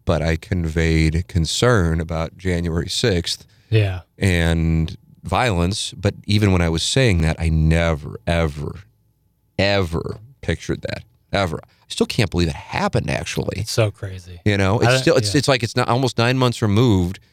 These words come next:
Speaker 1: and it still seems surreal. But I remember watching it that night, and it was surreal.
Speaker 2: Uh, you couldn't take your eyes off because it was like, hey, this is like, uh, some sort of bad dream, or it's like
Speaker 1: It's like an Eastern European nation experiencing its fifth revolution in the last seven years. That's,
Speaker 2: Yeah.
Speaker 1: that's what it is. So
Speaker 2: Yeah, it was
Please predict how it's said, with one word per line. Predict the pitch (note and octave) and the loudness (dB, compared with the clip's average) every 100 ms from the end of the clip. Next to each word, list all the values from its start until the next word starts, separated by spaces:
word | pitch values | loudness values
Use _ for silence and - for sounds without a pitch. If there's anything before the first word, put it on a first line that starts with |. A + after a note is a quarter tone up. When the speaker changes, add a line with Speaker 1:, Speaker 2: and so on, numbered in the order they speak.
| _ _ _ _ _ _ _ - | _ _ _ _ _ _ _ -4
Speaker 1:
and | A2 | 0
it | G#2+ | 0
still | - - - E3+ G#3 | -2 -6 2 4 4
seems | D#3 - G#2 G2 | 2 0 0 0
surreal. | - A#2 G3 G#2+ | 0 4 4 4
But | |
I | A#2 | 0
remember | D3 B2 | 2 0
watching | F#2 G2 A#2 G#3 - B2 | 0 0 0 0 0 0
it | G2 | 2
that | F#2+ E2+ | 0 0
night, | F#2 F2 F2 - _ _ - | 0 0 -2 -6 _ _ -2
and | G#2 | 2
it | F#2 | 2
was | - E2 | 0 -4
surreal. | - F#2 E2 - - G#2+ | -4 -2 -2 -2 -4 -6
Speaker 2:
Uh, | G#2+ G2 | -6 -6
you | - - | -12 -10
couldn't | - G#2+ | -4 -4
take | A2 G#2 | -2 -4
your | G2 | -4
eyes | G2+ G#2+ | 0 0
off | G2 F#2+ | 0 -8
because | A#2 A2 | -6 -2
it | G#2+ | 0
was | G2+ | 0
like, | G2+ - - - | -4 -8 -18 -12
hey, | A2 | -8
this | G#2+ - | -6 -6
is | G#2+ F#2 | -10 -10
like, | G2 F#2 - | -12 -10 -10
uh, | G2 F#2 | -10 -8
some | - A2 | -4 -2
sort | A#2+ G#2 | 0 -2
of | F#2+ | -2
bad | G#2 A2 G#2+ | 0 2 0
dream, | - G#2+ A#2 A2 G2+ | -2 -2 0 2 -2
or | G2+ | -2
it's | A2 | -2
like | G2+ _ _ _ | -4 _ _ _
Speaker 1:
It's | - - | -2 0
like | C3+ | 2
an | |
Eastern | C#3 C#3 C3 | 2 2 2
European | A2+ A2 - A#2 A2+ | 4 2 2 2 4
nation | F#2+ F#2 - F#2+ | 4 2 0 0
experiencing | - - G2+ G2+ - | 0 0 2 2 0
its | F#2+ - | -2 -2
fifth | - A#2 - | -2 0 2
revolution | F#2+ F2 F#2+ G2 F#2 | 0 2 2 2 2
in | E2+ | 2
the | |
last | F2 F2+ - | 2 0 0
seven | G#2 F2 E2 | 0 0 2
years. | F#2 F#2 - C3+ | 2 2 0 2
That's, | B2+ | 4
Speaker 2:
Yeah. | B2 G2 | 4 2
Speaker 1:
that's | G#2+ - | 0 -2
what | D#2 | -6
it | A1+ | -6
is. | - | 0
So | A#2 A2 B2+ | 2 4 2
Speaker 2:
Yeah, | B2 G2 | -2 -4
it | G#2 | -6
was | G#2 | -8